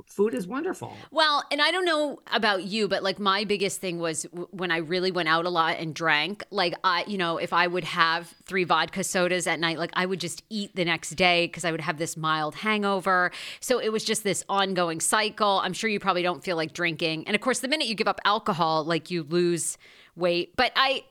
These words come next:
Speaker 2: okay, get ready, 'cause I wanna have a ball with you when you move out here to L A for a month.
Speaker 1: Honey, we're going to Craig's. We're going, we have so many places to go. Um, speaking of L A, but thank you, and thank you for saying I'm more than just, but I am,
Speaker 2: You
Speaker 1: I'm
Speaker 2: are.
Speaker 1: sticking,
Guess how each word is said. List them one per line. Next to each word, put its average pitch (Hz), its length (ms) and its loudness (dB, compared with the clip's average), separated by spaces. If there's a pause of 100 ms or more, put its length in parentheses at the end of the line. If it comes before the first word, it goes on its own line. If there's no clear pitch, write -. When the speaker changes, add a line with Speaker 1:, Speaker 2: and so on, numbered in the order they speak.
(440)
Speaker 2:
okay, 202 240 -4
get 208 200 0
ready, 160 220 0
'cause 196 180 -8
I 233 120 4
wanna 285 220 -2
have 226 160 -4
a 208 40 -2
ball 175 300 0
with 170 120 -4
you 156 140 -6
when 165 120 -6
you 160 280 -2
move 165 180 -4
out 151 180 -2
here 151 160 -8
to - 120 -8
L 147 160 -6
A 139 160 -6
for 147 160 -10
a 143 60 -8
month. 139 200 -6
Speaker 1:
Honey, 165 340 4
we're 151 240 8
going 175 300 6
to 127 80 0
Craig's. 139 600 0
We're 131 80 -2
going, 143 280 2
we 165 100 4
have 147 100 2
so 151 220 2
many 156 160 0
places 120 440 -4
to 104 100 -12
go. 95 380 -6 (760)
Um, 160 560 10 (320)
speaking 196 460 0
of 123 160 2
L 110 240 0
A, 113 260 -4
but 147 140 0
thank 175 260 4
you, 160 180 8
and 139 240 2
thank 147 200 0
you 143 40 0
for 135 120 -2
saying 131 220 0
I'm 127 120 2
more 123 180 2
than 120 140 0
just, 120 160 -6
but 139 160 -2
I 143 200 6
am, 160 100 4
Speaker 2:
You 277 120 4
Speaker 1:
I'm 294 200 6
Speaker 2:
are. 269 160 6
Speaker 1:
sticking, 185 440 4